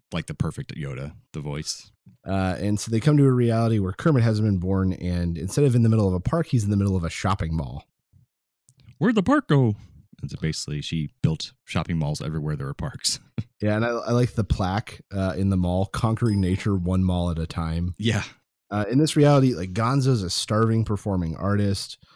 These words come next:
Speaker 2: Rizzo is on Fear Factor.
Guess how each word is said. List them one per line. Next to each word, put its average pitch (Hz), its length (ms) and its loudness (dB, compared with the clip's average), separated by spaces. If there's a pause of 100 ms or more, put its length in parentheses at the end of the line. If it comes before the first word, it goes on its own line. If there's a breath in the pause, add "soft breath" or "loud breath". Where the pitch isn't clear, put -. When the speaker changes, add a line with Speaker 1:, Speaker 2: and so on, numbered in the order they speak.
(220 soft breath)
Speaker 2:
Rizzo 135 600 8
is 101 180 2
on 85 220 0
Fear 117 340 2
Factor. 117 720 2